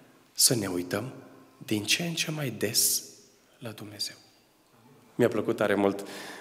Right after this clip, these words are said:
eh, vorba unui păstor drag mie din Statele Unite. Zice: „Să nu uiți niciodată, calitatea vine din cantitate.” Dacă vrei calitate, dă-i calitate, dă-i cantitate. Vrei să te rogi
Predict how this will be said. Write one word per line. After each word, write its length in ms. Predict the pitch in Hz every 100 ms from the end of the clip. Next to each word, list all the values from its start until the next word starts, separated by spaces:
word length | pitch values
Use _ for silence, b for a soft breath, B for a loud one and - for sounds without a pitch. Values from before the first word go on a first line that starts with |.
| -
eh, 300 | 95 92 87 87 -
vorba 300 | - 113 101
unui 200 | 95 95
păstor 500 | 92 95 - 104 98 - -
drag 340 | 113 98 87
mie 200 | 98 87
din 200 | 82 90
Statele 420 | 80 98 85 90
Unite. 400 | 85 87 90 87 - B B B
Zice: 200 | - -
„Să 140 | 101 95
nu 120 | 110
uiți 180 | 131 113
niciodată, 400 | 117 95 95 95
calitatea 840 | - 101 92 92 120 131 147 143 B B
vine 320 | - 107 110 98
din 180 | 92
cantitate.” 760 | 90 104 95 - 95 - - - - - _ _ _ _ _ b b b _ _
Dacă 240 | 104 -
vrei 180 | 95 151
calitate, 640 | 170 156 120 107 - 175 - - -
dă-i 160 | - 92
calitate, 400 | 101 90 - 87
dă-i 160 | 120 113
cantitate. 640 | 101 98 101 - - - B B B B B
Vrei 300 | - 117 160
să 160 | 208 180
te 140 | -
rogi 640 | 139 117 139 180 175 - -